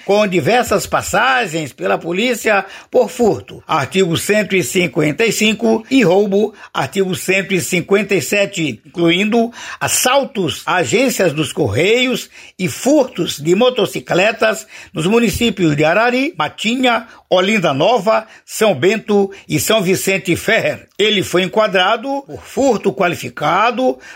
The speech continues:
conforme o artigo cento e cinquenta e cinco, parágrafo quarto,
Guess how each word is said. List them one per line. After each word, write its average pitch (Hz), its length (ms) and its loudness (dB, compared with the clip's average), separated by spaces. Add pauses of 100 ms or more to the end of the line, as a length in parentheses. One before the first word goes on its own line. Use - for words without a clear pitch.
conforme 202 560 2
o 185 60 4
artigo 165 440 -2
cento 233 400 -2
e 196 100 2
cinquenta 185 560 -2
e 127 80 -2
cinco, 156 960 -2 (320)
parágrafo 190 920 0 (120)
quarto, 120 760 -6